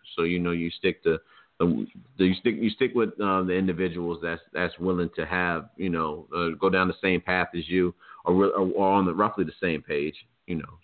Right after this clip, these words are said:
So, I mean, that's, uh, I mean, I mean, your, your take on it, Jeff, is, you know, I guess not a bad. I, I totally understand that one as well.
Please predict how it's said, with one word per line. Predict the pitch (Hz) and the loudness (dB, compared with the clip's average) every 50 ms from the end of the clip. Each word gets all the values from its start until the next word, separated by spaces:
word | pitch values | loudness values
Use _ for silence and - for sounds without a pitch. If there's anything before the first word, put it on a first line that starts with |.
| - | -10
So, | - 78 - - - - | -10 -8 -8 -8 -6 -4
I | - 80 | -4 -2
mean, | 87 87 76 82 | -2 -2 -2 0
that's, | 90 90 90 - | 2 2 2 2
uh, | 98 | 2
I | 90 87 90 | 2 4 2
mean, | 92 90 82 - 78 | 2 0 -4 0 0
I | 95 | 2
mean, | 98 95 95 | 4 6 6
your, | 104 113 113 107 101 92 - - - _ _ - | 6 4 4 2 2 0 -4 -12 -20 _ _ -2
your | 110 110 - - | -2 -2 0 0
take | 117 104 95 - | 0 0 0 -2
on | 98 95 92 | -4 -2 -2
it, | 87 82 | -4 -4
Jeff, | 78 95 95 92 - - | -4 -4 -4 -4 -4 -8
is, | 87 85 - | -10 -10 -8
you | 95 | -10
know, | 95 87 | -8 -6
I | 82 85 | -6 -6
guess | 87 92 - | -6 -8 -6
not | - 92 85 | -4 -4 -4
a | 85 | -4
bad. | 78 82 85 78 76 | -6 -6 -8 -6 -2
I, | 92 101 101 101 104 104 | -2 0 0 0 0 -2
I | 98 | -2
totally | 90 - 107 101 98 92 | -2 -2 -4 -2 -2 -4
understand | 90 87 87 - - 92 90 87 85 87 | -6 -6 -8 -10 -10 -10 -8 -8 -6 -6
that | 87 85 71 | -6 -6 -6
one | 82 87 87 85 85 85 _ _ _ _ _ _ - - - | -8 -10 -10 -10 -12 -12 _ _ _ _ _ _ -20 -20 -16
as | 80 | -8
well. | 80 80 87 87 82 82 80 80 82 82 | 0 2 2 4 4 2 2 0 -4 -8